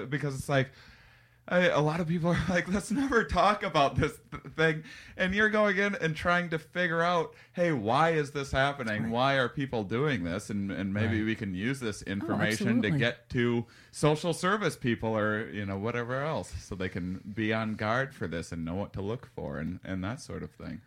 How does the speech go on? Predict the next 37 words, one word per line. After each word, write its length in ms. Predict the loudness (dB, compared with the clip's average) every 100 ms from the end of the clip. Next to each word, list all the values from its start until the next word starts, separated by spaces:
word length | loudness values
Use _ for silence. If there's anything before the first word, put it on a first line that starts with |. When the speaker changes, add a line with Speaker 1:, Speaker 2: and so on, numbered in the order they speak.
| -2
Speaker 3:
Oh, 240 | 0 0 -2
absolutely. 640 | -4 -6 -6 -4 -4 -4 -8 _ -2
Speaker 1:
Um, 440 | 2 4 2 0 -4
so, 400 | 2 2 2 -2
so 200 | -2 -2
can 180 | -2 -4
you 60 |
talk 280 | -4 -4 -4
a 40 | -2
little 220 | -2 -2
bit 220 | -2 -4 -4
about, 500 | -4 -2 -4 -6 -10 -6
uh, 260 | -4 -4
that? 200 | -2 -2
Because 300 | -2 -6 -2
you 80 | -2
mentioned 580 | 0 -2 -2 -4 -6 -6 -4
that, 360 | -2 -2 -6 -10
you 120 | -8
know, 100 | -6 -4
one 180 | -4
of 80 | -6
these, 360 | -6 -8 -12 -18 _
one 160 | -8 -6
of 80 |
these 180 | -6 -6
risks 680 | -4 -4 -6 -12 -14 -16 -18 -8
of, 320 | -8 -6 -8 -12 -18 -20 -12
of 200 | -12 -12 -16 -20 -20 -20
this, 540 | -18 -14 -14 -14 -18 -16
um, 380 | -12 -10 -10 -10 -12
lure 460 | -10 -8 -6 -6 -6
is, 380 | -8 -14 -18 -12
uh, 180 | -8 -8 -8 -8
poten-, 300 | -6 -8 -8
you 120 | -10
might 240 | -10 -10